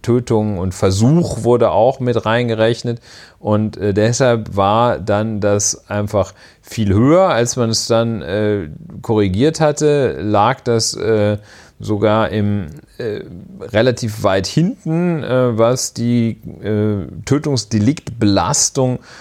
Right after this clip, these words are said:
europäischer Metropolen angeht, äh, und, äh, hatte sich dann also erklärt. Ähm, das,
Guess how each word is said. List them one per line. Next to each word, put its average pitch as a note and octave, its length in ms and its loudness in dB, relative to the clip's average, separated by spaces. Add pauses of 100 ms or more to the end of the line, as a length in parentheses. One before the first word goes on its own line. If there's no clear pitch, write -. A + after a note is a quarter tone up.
(160)
europäischer A2 840 2
Metropolen G#2 920 0
angeht, C#3+ 920 -2 (500)
äh, A#2 60 -6
und, A#2+ 920 0
äh, G#2+ 220 2
hatte B2+ 240 0
sich A#2+ 240 -4
dann A#2 260 0
also A2 380 0
erklärt. G2+ 640 0 (440)
Ähm, A2+ 480 2 (560)
das, A2 540 0